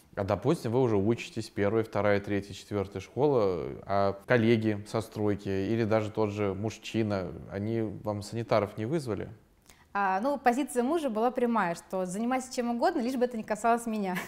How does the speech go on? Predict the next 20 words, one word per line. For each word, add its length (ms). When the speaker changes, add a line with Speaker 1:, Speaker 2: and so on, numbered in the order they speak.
Speaker 2:
<laughs> 380
Ко 120
мне 180
со 140
своими, 640
а, 480
материалами 680
не 220
подходить. 480
Speaker 1:
Но 360
пальцем 500
у 60
виска 320
не 100
крутили, 640
и 480
ярого 320
отторжения, 500
получается, 600
вы 160